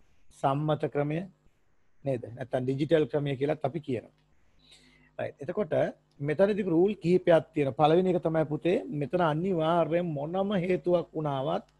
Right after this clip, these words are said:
ඉලක්කම් හතරක් නම් තියෙන්නම ඕන. මොකක් ඉලක්කම් හතරක් විය යුතුමයි. එකයි කතා දෙකක් නෑ.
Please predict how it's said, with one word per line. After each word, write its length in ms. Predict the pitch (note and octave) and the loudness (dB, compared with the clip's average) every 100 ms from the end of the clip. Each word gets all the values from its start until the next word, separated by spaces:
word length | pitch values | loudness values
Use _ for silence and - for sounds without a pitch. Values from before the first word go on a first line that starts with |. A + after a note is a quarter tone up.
| _ _ _ | _ _ _
ඉලක්කම් 580 | F3+ F#3+ F3+ _ E3 F3 | -10 -8 -10 _ 4 4
හතරක් 460 | F3 D3 E3 D3+ D3 - | 0 -2 0 0 -2 -4
නම් 200 | D3+ F3 | -4 -4
තියෙන්නම 560 | E3 D#3 D3+ C#3 C#3 D#3+ | -2 0 0 -2 -4 -2
ඕන. 240 | D#3 B2 A2+ - _ _ _ - | -2 -4 -10 -20 _ _ _ -10
මොකක් 200 | C3+ C3 D3+ - | -6 0 0 -2
ඉලක්කම් 480 | - C#3 C#3 - E3+ | -2 -2 -2 -2 -2
හතරක් 400 | D3+ C#3+ D3 D#3 D3+ | 0 0 2 0 -2
විය 180 | C#3+ D#3+ E3+ | 0 4 4
යුතුමයි. 460 | D#3 F3+ E3+ B2+ A#2 _ - - _ _ | 4 2 2 -2 -6 _ -20 -20 _ _
එකයි 380 | B2+ C#3+ C#3 E3+ | -2 2 2 2
කතා 320 | C#3+ B2+ C#3+ | -2 0 0
දෙකක් 300 | C#3 C3+ C3 - | 0 -2 -6 -6
නෑ. 180 | C3 | -6